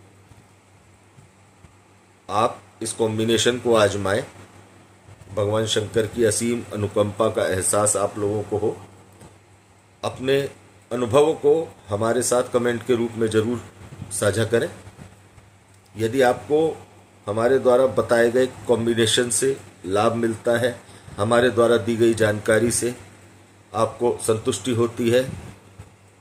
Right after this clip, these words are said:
तो आप हमारे चैनल को लाइक करें,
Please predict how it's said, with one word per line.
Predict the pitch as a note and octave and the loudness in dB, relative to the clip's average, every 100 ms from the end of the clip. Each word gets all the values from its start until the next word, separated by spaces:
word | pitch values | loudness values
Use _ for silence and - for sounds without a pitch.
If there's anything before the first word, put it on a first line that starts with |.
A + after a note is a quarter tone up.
| _ _ _ _ - | _ _ _ _ -4
तो | G#2+ | -2
आप | A2 | 0
हमारे | A2+ A2+ A#2+ G#2+ | 0 2 2 2
चैनल | G#2 A2 A#2 | 0 2 0
को | G#2+ A2+ | 0 2
लाइक | G2+ G2+ G2+ | 2 2 0
करें, | A2 C#3 | 0 0